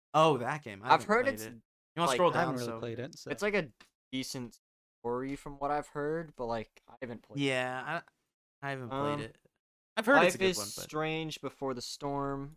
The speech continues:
Speaker 1: That's the prequel. Metro.
Speaker 2: Um,
Speaker 1: I, um, I played a little of
Speaker 3: Metro
Speaker 1: Exodus.
Speaker 3: Exodus.
Speaker 1: The new, that, that, yeah, that's the new one. This one is, um, one of the older ones. It's like
Speaker 2: I'm
Speaker 1: a
Speaker 2: assuming none of
Speaker 1: year.
Speaker 2: us
Speaker 1: What's
Speaker 2: have
Speaker 1: it?
Speaker 2: played this one.
Speaker 1: What, it's like a
Speaker 2: Um,
Speaker 1: year, right? Or
Speaker 2: twenty thirty-three.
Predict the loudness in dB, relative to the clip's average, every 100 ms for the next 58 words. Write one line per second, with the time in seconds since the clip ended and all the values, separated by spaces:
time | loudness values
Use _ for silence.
0 | -8 -8 -8 -4 -4 -4 -4 -8 -10 _
1 | _ _ _ _ _ _ _ _ _ _
2 | _ -2 0 2 2 2 -2 -10 -8 0
3 | 2 2 0 -2 -2 -2 -4 -6 -2 0
4 | 2 0 -2 -4 -10 -8 -8 -6 -6 -6
5 | -8 -8 -14 -18 _ -10 -6 -6 -4 -4
6 | -2 0 0 0 0 -2 -2 -4 0 0
7 | 2 2 0 0 -4 -2 -2 -2 -4 -6
8 | -8 -8 -8 -8 -8 -12 -14 -8 -8 -8
9 | _ _ _ -2 -2 0 0 2 2 2
10 | 0 -2 -4 -4 -4 -6 -10 -10 -12 -10
11 | -6 -2 0 -2 -4 -4 -6 -6 -2 -2
12 | -2 -4 -4 -4 -8 -12